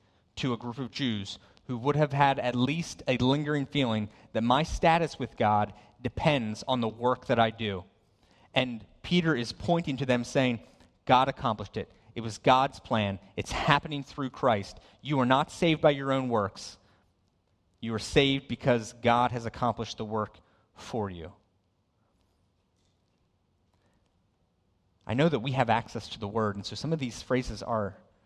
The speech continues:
familiar to us because we kn-, we, we have the rest of the New Testament. But the Jews who would have been hearing Peter's message,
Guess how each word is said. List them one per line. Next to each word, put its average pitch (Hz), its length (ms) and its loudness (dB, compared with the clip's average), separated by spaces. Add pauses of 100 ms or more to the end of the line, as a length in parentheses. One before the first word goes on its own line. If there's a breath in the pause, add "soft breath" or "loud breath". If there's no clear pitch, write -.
(240)
familiar 123 520 -2
to 110 180 -6
us 98 100 -6
because 113 360 -6
we 117 140 -2
kn-, 120 220 -2
we, 123 280 -6
we 139 120 -4
have 135 300 -2
the 127 80 -6
rest 120 300 0
of 123 80 -10
the 113 60 -2
New 117 100 -2
Testament. - 540 -2 (1900 soft breath)
But - 180 -2
the 135 120 0
Jews 127 440 -6
who 135 80 -6
would 156 80 -2
have 170 80 -4
been 160 120 0
hearing 147 340 0
Peter's 139 360 -4
message, 139 540 -2